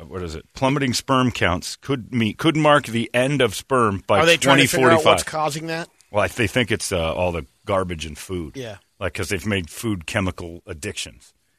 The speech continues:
Speaker 1: you know, 'cause they realize we gotta eat. So they put stuff in your food, and they're like, "Now you're addicted to our stuff." 'Cause it's all, you know, garbage. And they're like, yeah, it's, it's, since, uh, since nineteen seventy-three, sperm counts have dropped sixty percent in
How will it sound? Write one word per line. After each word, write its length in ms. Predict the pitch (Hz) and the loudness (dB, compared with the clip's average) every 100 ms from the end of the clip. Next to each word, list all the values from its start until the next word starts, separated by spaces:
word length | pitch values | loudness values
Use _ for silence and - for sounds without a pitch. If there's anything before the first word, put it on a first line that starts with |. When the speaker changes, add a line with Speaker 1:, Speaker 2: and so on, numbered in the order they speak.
| _ _ _ _ | _ _ _ _
Speaker 1:
you 80 | 82 | -14
know, 220 | 71 80 _ - | -12 -14 _ -14
'cause 80 | 95 | -8
they 80 | |
realize 340 | 95 107 87 87 | -4 -2 -2 -4
we 60 | |
gotta 180 | 92 78 | -6 -6
eat. 260 | 127 175 - _ _ | -6 -6 -10 _ _
So 120 | - 90 | -16 -14
they 80 | |
put 220 | 80 110 - | -8 -6 -2
stuff 240 | 104 - | -2 -2
in 100 | 98 | -4
your 80 | 87 | -4
food, 380 | - 143 123 123 | -4 -2 -2 -2
and 80 | |
they're 80 | 98 | -2
like, 180 | 92 92 | -2 0
"Now 160 | 104 170 | 0 0
you're 140 | 117 | 0
addicted 560 | 95 104 180 131 101 - | -2 -2 0 0 -2 -2
to 160 | 110 | 0
our 160 | 92 92 | 0 0
stuff." 440 | - 90 95 - _ _ _ _ _ _ _ _ _ | -4 -6 -8 -10 _ _ _ _ _ _ _ _ _
'Cause 180 | - 98 | -10 -8
it's 160 | 90 - | -4 0
all, 300 | 107 95 69 | 2 2 -2
you 60 | 98 | -8
know, 160 | 78 | -8
garbage. 500 | 76 98 131 95 85 - | -6 -2 -2 -4 -10 -8
And 140 | 98 | -6
they're 100 | 95 | -4
like, 160 | 90 - | -4 -2
yeah, 160 | 107 85 | -2 -2
it's, 120 | 82 | -6
it's, 300 | 92 92 85 | -8 -8 -6
since, 300 | 117 90 - | -4 -4 -4
uh, 280 | 85 80 76 _ _ _ _ _ _ _ | -2 -4 -6 _ _ _ _ _ _ _
since 240 | - 107 123 | -8 -4 0
nineteen 420 | 127 147 156 143 | 0 0 0 0
seventy-three, 720 | - 135 131 120 - 110 92 | 2 2 2 -2 -2 -2 -2
sperm 360 | - 113 117 117 | -2 -2 0 2
counts 260 | 117 98 | 0 0
have 80 | 90 | -2
dropped 280 | 104 87 - | -2 -2 -2
sixty 360 | - 120 - 101 | -2 -2 -2 -8
percent 540 | 95 - 104 85 - - | -6 -4 -2 -2 -4 -6
in 160 | 92 | -4